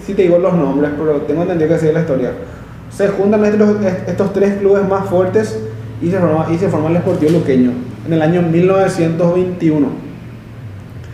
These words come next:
Y como sabemos, el Esportivo Luqueño es, es una pasión inmensurable, ¿verdad? Es, es una pasión que no se entiende muchas veces, ¿verdad? Pero que es un muy buen club.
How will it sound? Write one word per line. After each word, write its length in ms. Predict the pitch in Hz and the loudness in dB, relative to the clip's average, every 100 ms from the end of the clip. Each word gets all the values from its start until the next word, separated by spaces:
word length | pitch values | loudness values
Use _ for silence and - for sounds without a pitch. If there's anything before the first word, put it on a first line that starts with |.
| - - - - - | -16 -14 -14 -14 -10
Y 80 | 165 | -4
como 260 | 196 208 214 | 0 2 4
sabemos, 320 | 175 156 202 | 4 4 4
el 100 | 214 | 4
Esportivo 340 | 214 180 196 | 4 4 2
Luqueño 360 | 170 175 226 185 | 4 2 2 2
es, 760 | 180 180 175 156 131 - - - - - - - | 2 2 4 2 0 -6 -12 -14 -18 -20 -20 -6
es 160 | 160 175 | 0 2
una 260 | 196 196 196 | 4 2 2
pasión 840 | 180 - 151 160 156 147 127 - 180 | 0 2 2 2 2 2 2 0 -2
inmensurable, 840 | 190 185 190 190 175 151 147 147 | -2 0 0 0 0 2 4 4
¿verdad? 480 | 139 139 151 - - 156 | 4 4 2 -2 -4 0
Es, 340 | 185 214 - - - - - | 0 0 -4 -10 -14 -16 -10
es 240 | 175 196 202 | -6 -4 -2
una 240 | 202 208 | 0 4
pasión 300 | 220 202 185 | 4 4 2
que 80 | 196 | 4
no 100 | 208 | 4
se 120 | 214 | 4
entiende 480 | 202 175 175 185 196 | 2 2 2 4 4
muchas 340 | 170 175 170 | 2 4 4
veces, 200 | 139 135 | 4 2
¿verdad? 220 | 143 127 110 - - - - - - - - - | 2 2 0 -6 -14 -20 -20 -20 -20 -20 -12 0
Pero 220 | 208 247 | 2 4
que 200 | 240 202 | 4 4
es 80 | 202 202 | 2 2
un 240 | 208 180 | 2 4
muy 200 | 185 214 | 4 4
buen 180 | 196 196 165 | 4 2 2
club. 300 | 165 196 | 2 2